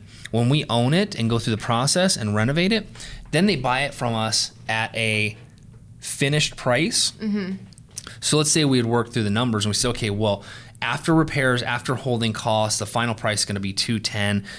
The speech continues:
Speaker 1: estimated value's two thirty."
Speaker 2: Mm-hmm.
Speaker 1: So they're buying it twenty grand below market. It's
Speaker 2: Mm-hmm.
Speaker 1: renovated. While they're going through the,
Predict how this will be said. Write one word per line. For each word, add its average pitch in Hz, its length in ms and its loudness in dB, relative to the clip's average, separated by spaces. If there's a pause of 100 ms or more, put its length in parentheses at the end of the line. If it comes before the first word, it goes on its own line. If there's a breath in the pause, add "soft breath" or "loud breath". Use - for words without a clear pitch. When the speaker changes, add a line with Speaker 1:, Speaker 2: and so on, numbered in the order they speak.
(180 loud breath)
Speaker 1:
estimated 113 500 0
value's 101 480 0
two 123 260 2
thirty." 98 420 2
Speaker 2:
Mm-hmm. 208 400 -4
Speaker 1:
So 127 100 0
they're 156 140 4
buying 147 300 4
it 127 100 -2
twenty 143 280 2
grand 156 240 4
below 160 160 4
market. 113 520 0 (200)
It's 107 200 0
Speaker 2:
Mm-hmm. 120 100 0
Speaker 1:
renovated. 113 680 2 (360 loud breath)
While 123 360 4
they're 170 140 4
going 135 320 4
through 120 400 4
the, 110 80 0